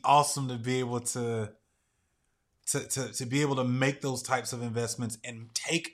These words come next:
a risk on yourself." One of the things I talk about a lot is people don't bet on themselves enough,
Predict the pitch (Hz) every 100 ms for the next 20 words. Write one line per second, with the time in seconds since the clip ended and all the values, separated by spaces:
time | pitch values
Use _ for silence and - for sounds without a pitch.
0 | 147 143 131 117 151 214 - - 160 160
1 | 143 131 - 156 120 98 131 147 143 127
2 | 123 135 135 127 113 110 123 120 - 117
3 | - - 139 131 113 120 104 110 110 107
4 | 104 107 98 95 92 120 - -